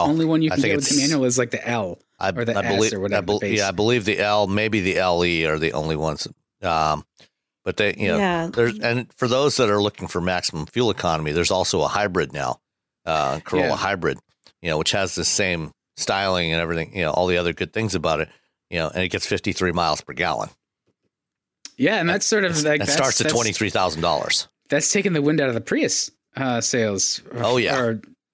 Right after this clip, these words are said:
Speaker 1: uh, and I think that's, that was always the intent. You know, we saw a bunch of stories not too long ago, like last week or so, about that, that actual thing, like, Prius sales are way down, but Toyota hybrid sales across the board are actually up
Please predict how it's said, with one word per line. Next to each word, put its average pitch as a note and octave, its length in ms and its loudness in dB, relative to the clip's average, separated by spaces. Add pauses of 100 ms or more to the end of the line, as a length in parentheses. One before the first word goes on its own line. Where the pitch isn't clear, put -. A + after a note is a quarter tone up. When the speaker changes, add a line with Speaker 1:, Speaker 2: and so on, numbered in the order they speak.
(160)
Speaker 1:
uh, A#2+ 560 0
and D#3 180 0
I F3+ 80 0
think C#4+ 160 -2
that's, - 280 -2 (260)
that F3 200 -4
was F#3 140 2
always D#3 300 2
the C3+ 140 4
intent. C3 440 -2
You C#3 140 4
know, C3+ 60 4
we C3+ 120 4
saw D3+ 220 0
a C3 40 -2
bunch C3+ 240 0
of A#2+ 60 0
stories C3+ 480 0 (640)
not B2 260 -2
too C#3 100 0
long C3+ 220 4
ago, A#2+ 240 4
like A#2 160 2
last A#2 240 0
week C3 160 0
or C3 60 2
so, A2+ 180 0
about G#2+ 260 -2
that, A2+ 280 -4
that C3 200 -2
actual B2 460 0
thing, D3 200 2
like, A2+ 180 -2
Prius B2+ 240 0
sales A#2 280 -2
are A2 40 0
way G#2+ 160 0
down, B2 400 -2 (360)
but A#2+ 260 -2
Toyota B2 540 0 (400)
hybrid B2+ 480 -4
sales A#2 380 0
across A2 320 -4
the - 80 -8
board B2+ 260 0
are G#2+ 180 -6
actually G#2+ 440 -4 (120)
up C3+ 240 -6